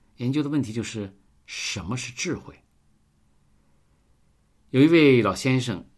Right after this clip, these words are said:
刚刚跟他的太太庆祝了五十年结婚纪念日。有人问这个老先生：“您婚姻幸福美满的秘诀是什么呢？”他回答说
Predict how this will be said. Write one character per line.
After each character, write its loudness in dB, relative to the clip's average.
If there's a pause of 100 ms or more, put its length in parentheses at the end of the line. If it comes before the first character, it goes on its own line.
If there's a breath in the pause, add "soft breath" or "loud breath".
(140)
刚 0
刚 0
跟 -4
他 -10
的 -10
太 -8
太 -14
庆 -8
祝 -8
了 -14
五 -18
十 -12
年 -10
结 -10
婚 -8
纪 -8
念 -6
日。 -8 (1300 soft breath)
有 4
人 2
问 2
这 -2
个 -2
老 -4
先 -4
生 -10 (460)
：“您 -2 (100)
婚 -4
姻 0
幸 -4
福 -10
美 0
满 -4
的 -10
秘 -2
诀 -14
是 -10
什 -10
么 -16
呢？” -12 (1200)
他 -14
回 -8
答 -8
说 -8